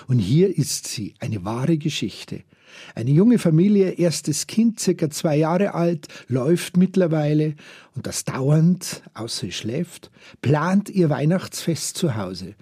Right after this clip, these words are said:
Christbaum geht dieses Jahr gar nicht. Da waren sich die jungen Eltern einig, der steht keine fünf Minuten, wenn der kleine Stammhalter ihn einmal entdeckt und herausfindet, wie man den abräumen kann. Lösung? Ein Laufstall muss her.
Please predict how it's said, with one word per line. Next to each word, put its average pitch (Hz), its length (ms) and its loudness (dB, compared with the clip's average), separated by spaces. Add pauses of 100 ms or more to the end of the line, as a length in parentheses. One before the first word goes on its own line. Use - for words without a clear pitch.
(400)
Christbaum 220 720 2
geht 180 260 2
dieses 185 380 2
Jahr 143 220 0
gar 90 340 -4
nicht. - 600 -10
Da 127 120 0
waren 139 160 0
sich 147 180 2
die 139 140 0
jungen 156 300 4
Eltern 170 360 2
einig, 190 480 4 (340)
der 151 120 2
steht - 320 0
keine 151 320 0
fünf 143 320 0
Minuten, 151 460 2
wenn 135 120 2
der 135 100 0
kleine 139 280 0
Stammhalter 151 640 0
ihn 131 160 0
einmal 156 340 2
entdeckt 139 480 0 (460)
und 139 560 0 (420)
herausfindet, 131 680 -2
wie 123 100 2
man 123 140 0
den 151 160 0
abräumen 90 500 -8
kann. 85 320 -12 (400)
Lösung? 202 560 4 (260)
Ein 135 200 2
Laufstall 175 640 2
muss 131 280 2
her. 104 200 -4